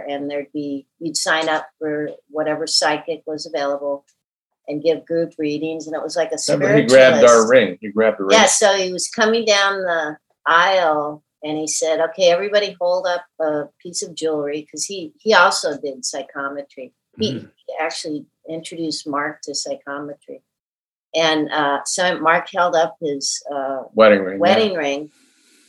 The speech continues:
Speaker 1: and you, you tell him what he
Speaker 2: Well,
Speaker 1: said.
Speaker 2: it's like, "You two have been together before. You're gonna be
Speaker 1: Many
Speaker 2: traveling
Speaker 1: lives.
Speaker 2: many lives."
Speaker 1: Yeah.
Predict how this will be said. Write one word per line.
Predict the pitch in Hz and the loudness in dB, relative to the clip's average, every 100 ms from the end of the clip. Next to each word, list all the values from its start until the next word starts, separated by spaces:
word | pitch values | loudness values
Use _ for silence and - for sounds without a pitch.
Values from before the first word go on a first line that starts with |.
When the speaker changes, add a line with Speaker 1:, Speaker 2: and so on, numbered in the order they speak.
| _ | _
Speaker 1:
and | 156 151 147 147 143 - - | -4 -2 -2 -2 -6 -14 -12
you, | 170 165 170 | -10 -10 -10
you | 175 | -12
tell | - 175 151 | -6 -4 -4
him | 147 | -4
what | 139 | -4
he | 139 139 | -4 4
Speaker 2:
Well, | 180 170 | 8 8
Speaker 1:
said. | 156 | 6
Speaker 2:
it's | 151 | 4
like, | 165 139 175 | 4 4 0
"You | 170 165 | -6 -4
two | 165 151 | 0 2
have | - | 2
been | 139 131 | -2 -2
together | 117 120 120 | 4 6 6
before. | 107 120 - 147 147 143 - _ _ | 0 -4 2 4 4 2 -4 _ _
You're | 113 | -6
gonna | 120 107 | -6 -6
be | 110 | -4
Speaker 1:
Many | - | 2
Speaker 2:
traveling | 131 131 131 | 4 6 6
Speaker 1:
lives. | 165 160 160 - | 4 4 0 0
Speaker 2:
many | 131 139 | 2 4
lives." | 139 120 123 127 | 6 6 6 4
Speaker 1:
Yeah. | 151 | 0